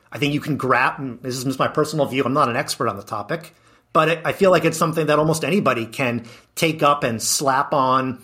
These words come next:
some phenomenon of the world and read the world through that lens. I don't know if Finkelstein is. I think that there are a lot of people who have,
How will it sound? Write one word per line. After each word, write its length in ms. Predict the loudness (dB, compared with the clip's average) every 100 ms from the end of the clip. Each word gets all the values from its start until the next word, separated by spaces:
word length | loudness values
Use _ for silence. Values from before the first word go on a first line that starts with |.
| -20 -6
some 260 | 0 0
phenomenon 520 | 0 2 4 4 2
of 100 | 2
the 80 | 0
world 540 | 2 4 4 2 -2 -10
and 420 | -6 -4 -4 -4 -2
read 280 | 0 0
the 100 | 0
world 300 | -2 0 -2
through 100 | -2
that 220 | -4 -4 -2
lens. 460 | -2 -2 -6 -10 -12 -20 -20 _ _
I 120 | 2
don't 140 | 4 6
know 160 | 6
if 100 | 4
Finkelstein 460 | 2 -4 -4 -2 0
is. 340 | 2 2 -2 -6
I 160 | -2 -2
think 220 | 0 -2
that 120 | -2
there 160 | 0 2
are 280 | 4 2 0
a 80 | -4
lot 280 | -2 0 0
of 120 | -2
people 340 | -8 -4 -6
who 220 | -2 -2 0
have, 400 | -2 -4 -8